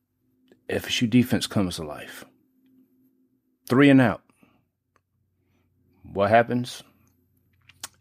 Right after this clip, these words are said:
F S U has a monster punt return from Micah Pittman. Uh, Micah Pittman returns the ball,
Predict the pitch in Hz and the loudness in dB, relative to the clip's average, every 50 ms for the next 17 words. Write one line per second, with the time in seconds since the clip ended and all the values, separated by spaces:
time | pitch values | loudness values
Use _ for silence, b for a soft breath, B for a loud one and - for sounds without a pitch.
0 | _ _ _ _ _ - 135 131 147 143 131 - - 131 131 123 123 117 107 92 | _ _ _ _ _ 0 0 0 -2 -4 -4 -2 0 2 2 4 4 2 2 0
1 | 117 110 104 90 98 92 90 90 90 92 92 98 113 143 143 113 104 - - - | 0 0 0 0 -2 -2 -2 -4 -4 -2 0 2 4 4 4 2 0 -6 -6 -4
2 | 117 107 101 95 - - _ _ _ _ - - - 131 120 92 98 95 - - | -4 -4 -4 -4 -8 -14 _ _ _ _ -12 -2 0 0 0 0 -2 -8 -6 -4
3 | 113 101 98 98 87 - 95 95 98 98 92 - 90 - - 113 - 78 - 80 | -4 -2 -2 -4 -4 -6 -4 -4 -4 -4 -4 -8 -12 -8 -6 -6 -6 -6 -10 -16
4 | - b b b b b b b b b b b b b b b b b - 87 | -18 b b b b b b b b b b b b b b b b b -8 -6
5 | 87 90 110 127 131 139 127 - - 139 117 101 117 113 110 104 98 - - 120 | -2 2 2 2 2 2 -2 0 2 2 2 2 2 2 2 0 -2 -2 -2 -2
6 | 117 113 104 - 101 95 101 98 98 98 95 98 95 95 92 90 | -2 -2 -2 -4 -4 -2 0 0 2 2 2 2 2 0 -2 -4